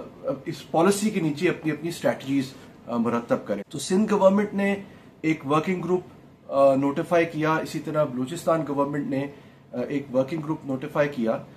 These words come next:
और उन्होंने United Nation के अदारे आईटीसी से ये support और help मांगी कि आप हमें help out करें, अ, ये strategies बनाने में। अ, मुझे, अ, मेरी खुशकिस्मती है कि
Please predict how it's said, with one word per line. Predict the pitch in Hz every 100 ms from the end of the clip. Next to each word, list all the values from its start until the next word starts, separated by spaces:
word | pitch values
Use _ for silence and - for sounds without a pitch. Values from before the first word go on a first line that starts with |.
| - - - -
और | 147 151 -
उन्होंने | 185 202 180 180 165
United | 156 147 147 156
Nation | 139 135 160
के | 143 147
अदारे | 131 131 135
आईटीसी | 127 131 147 143
से | 135 143
ये | 127 135 131 - - -
support | - 143 139 147
और | 143 120
help | 135 135
मांगी | 127 123 135
कि | 131
आप | 127 123
हमें | 120 123 123
help | 117 123 165
out | 160 -
करें, | 110 127 - - - -
अ, | 117 120 120
ये | 117 127
strategies | - 120 - 127 120 117
बनाने | 107 113 120
में। | 104 98 - - - - -
अ, |
मुझे, | 123 127 127 139 160 165 165 160 - - -
अ, | 131
मेरी | 127 135
खुशकिस्मती | 139 143 - - 170 165 185
है | 170 165
कि | 165 156 151 151